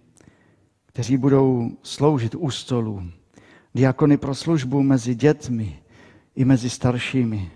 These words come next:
mezi vdovami a nemocnými, samotnými, sebejistými, zklamanými životem. Najděte diakony, kteří jsou plní ducha a moudrosti, a zapojte je do služby.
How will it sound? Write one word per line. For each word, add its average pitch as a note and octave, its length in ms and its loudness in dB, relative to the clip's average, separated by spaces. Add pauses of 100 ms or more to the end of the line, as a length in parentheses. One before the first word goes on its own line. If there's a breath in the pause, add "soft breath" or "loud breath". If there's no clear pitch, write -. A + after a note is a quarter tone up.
mezi B2 240 0
vdovami C#3+ 600 2
a B2 60 2
nemocnými, C3 760 2
samotnými, C#3 800 2
sebejistými, C3+ 840 0
zklamanými D3 800 0
životem. A2+ 540 -6 (600 loud breath)
Najděte D3+ 500 4 (160)
diakony, D#3+ 500 4
kteří C#3+ 240 0
jsou C#3 220 0
plní E3+ 500 2
ducha C3 480 2
a A#2 40 0
moudrosti, C3+ 760 2 (340 loud breath)
a A#2 80 0
zapojte D3 500 2
je D3 100 2
do C#3 140 2
služby. C3 520 -4